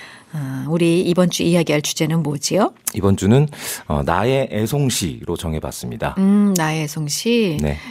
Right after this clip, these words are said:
Speaker 1: 여러분은 시를 정말 많이 좋아하시는 분들이 이 시간 함께 하시니까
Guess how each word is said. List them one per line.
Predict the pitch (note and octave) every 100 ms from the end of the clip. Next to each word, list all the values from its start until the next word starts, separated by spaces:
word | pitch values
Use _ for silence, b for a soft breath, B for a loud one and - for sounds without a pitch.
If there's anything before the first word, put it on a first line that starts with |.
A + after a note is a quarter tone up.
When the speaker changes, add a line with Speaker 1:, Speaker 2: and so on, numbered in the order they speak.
| B
Speaker 1:
여러분은 | G3+ B3 C#4 C#4
시를 | - F#4 E4
정말 | G#3 G#3+
많이 | F#3+ E3+
좋아하시는 | F3 D#3+ E3+ - E3
분들이 | D3 D3+ D3
이 | D3+ D#3
시간 | D#3 - D3
함께 | F#3+ G3+ G3
하시니까 | F3+ E3 C#3 - C#3 D3